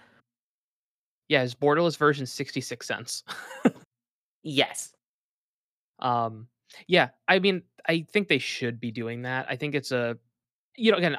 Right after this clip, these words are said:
Speaker 1: I don't think every card sh-, there should be no mythics in a set,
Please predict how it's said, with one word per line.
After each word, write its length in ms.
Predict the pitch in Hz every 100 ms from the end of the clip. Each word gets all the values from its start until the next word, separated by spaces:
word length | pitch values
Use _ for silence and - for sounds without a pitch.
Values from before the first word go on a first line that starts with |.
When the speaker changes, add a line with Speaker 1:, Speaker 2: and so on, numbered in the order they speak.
| 151
Speaker 1:
I 100 | 160
don't 160 | 175
think 180 | 170 156
every 240 | 143 139
card 320 | 131 127 123 120
sh-, 100 | -
there 100 | 131
should 120 | 131
be 80 | 135
no 200 | 113 113
mythics 380 | 113 117 135 160
in 80 |
a 40 | 156
set, 300 | - 185